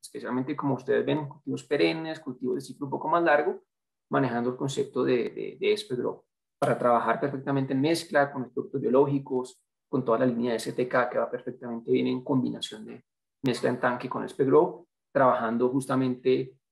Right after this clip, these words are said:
eh, oportunidades de mejora fisiológica y no dejando desprotegido ningún tipo de los,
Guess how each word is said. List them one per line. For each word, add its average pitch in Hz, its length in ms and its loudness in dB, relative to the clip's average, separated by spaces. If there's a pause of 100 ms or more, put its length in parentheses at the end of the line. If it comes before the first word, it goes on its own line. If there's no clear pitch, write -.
eh, 127 160 2
oportunidades 131 720 0
de 151 280 2
mejora 123 340 -4
fisiológica 143 640 -4 (140)
y 135 120 0
no 127 140 4
dejando 151 280 2
desprotegido 139 500 -2
ningún 135 340 -2
tipo 135 260 0
de 139 80 6
los, - 360 -4